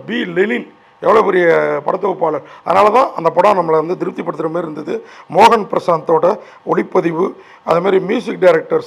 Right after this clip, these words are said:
சாங்ஸுக்கு வந்து சாதா, அஹ், சு-, சுதர்சனம், அஹ், அவர் வந்து சதா சுதர்சனம், அவர் சிறப்பா பண்ணியிருக்கிறாரு. அது மாதிரி ரீ ரெக்கார்டிங்க்கு வந்து பரணிதரன், அஹ், உண்மையாவே பிரமாதம். இப்படி எல்லாரையுமே பாராட்டிட்டே போகணும். இந்த படத்தை வந்து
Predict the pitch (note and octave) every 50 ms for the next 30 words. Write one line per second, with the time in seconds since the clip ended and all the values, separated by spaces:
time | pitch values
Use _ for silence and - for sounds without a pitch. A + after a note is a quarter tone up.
0 | - - F#3 G#3+ G#3+ G3 - - G3 G3 - E3 E3 - - - - - - -
1 | - - - F3+ G3 G#3 G3 G#3+ G#3+ G#3+ - - - - - - - - - E3+
2 | E3 D#3+ D#3 D#3 D#3 D#3 D3+ D3+ D3+ D3 D3 D3 C#3+ D3 D3 - D3+ - - -
3 | - _ _ _ - - - - - - - _ - F#3+ F#3+ G3+ F#3 F#3+ - F3+
4 | D#3 C#3+ D3 - - _ _ - - _ _ D#3+ D#3+ D#3 D#3 D3+ D3+ D#3+ F3 F3
5 | F3+ F3+ F3+ F3+ - - F3 F#3 G3+ G#3+ G#3 G#3 - E3 D3 D#3+ D#3 - - A#2+
6 | C#3+ C#3 - D#3+ E3 D#3+ D#3+ E3+ F3 E3+ F#3 E3+ D#3 D#3+ D#3+ D3 C#3 D3 D#3 D3+
7 | D3 E3+ - - - - - - - - F#3 G3+ B3 - - - - - G#3+ -
8 | G3 F#3 - E3+ D#3+ D3+ D#3+ D#3+ D3+ D#3+ E3+ G#3 A#3 - - - - - - -
9 | - E3+ F#3 G#3+ A#3 A#3 A3+ G3+ E3+ D#3 D3 D3 D3 - - - _ _ _ _
10 | - D#3 D#3+ D#3 E3 F#3 G3 G3+ G3+ G3+ G#3+ G#3+ G#3 - - E3+ E3+ E3+ E3+ D#3+
11 | D#3+ F3 F3+ - - - - _ - - E3+ F3 G3+ F#3 F3+ G3 A3 A3 G#3+ G#3+
12 | A3+ A3+ A3+ G3+ G3 G3 F#3+ E3 F3+ F#3+ F3+ F3 F3+ F3 F3 E3+ E3 F3 F#3 F#3
13 | G3+ G3+ F#3+ F#3+ A3